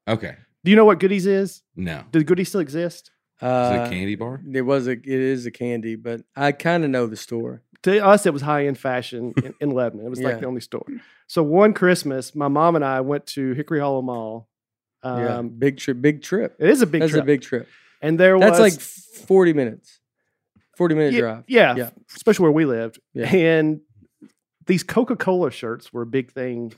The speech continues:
Speaker 2: for a while in the eighties. Do you, you
Speaker 3: Yeah.
Speaker 2: ever heard of this? And there was this shirt in the store, it said, "Coca-Cola casual wear, nineteen eighty-seven." This is Christmas eighty-six. And it was bright and it was, stood out. And I thought, "This is the coolest thing ever." So I asked my mom if I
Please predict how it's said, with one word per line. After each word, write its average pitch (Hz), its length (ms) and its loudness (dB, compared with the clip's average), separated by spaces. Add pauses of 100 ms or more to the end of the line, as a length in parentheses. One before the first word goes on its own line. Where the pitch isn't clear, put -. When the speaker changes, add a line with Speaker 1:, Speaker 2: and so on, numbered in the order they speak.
Speaker 2:
for - 120 -10
a 120 40 -6
while 120 180 -6
in 110 80 -12
the 107 100 -12
eighties. 117 280 -10
Do - 160 -10
you, 147 80 -4
you 139 80 -12 (200)
Speaker 3:
Yeah. 143 140 -4
Speaker 2:
ever 147 120 -6
heard 160 100 -4
of 151 60 -4
this? 156 160 -6 (520)
And 147 100 -6
there 160 60 0
was 160 100 -4
this 180 140 2
shirt 208 260 4
in 160 60 0
the 170 60 2
store, 123 640 -2
it - 80 -20
said, 127 260 -6
"Coca-Cola 175 540 0
casual 123 460 -4
wear, 117 400 -6 (260)
nineteen 143 340 -2
eighty-seven." - 500 -10 (160)
This 123 140 -12
is 131 60 -14
Christmas - 380 -10
eighty-six. - 600 -14 (320)
And 147 80 0
it - 20 2
was 135 140 -2
bright 185 600 4 (100)
and 135 140 -6
it 135 60 -4
was, 127 380 -8
stood 175 300 0
out. 151 280 2
And 135 80 -4
I 143 100 2
thought, 135 240 -4
"This 160 160 -6
is 143 100 -8
the 127 80 -10
coolest 143 320 -6
thing 131 180 -8
ever." 113 180 -8
So 120 140 -10
I 120 80 -6 (320)
asked 160 220 -2
my 170 80 2
mom 135 440 -2
if - 200 -16
I - 80 -12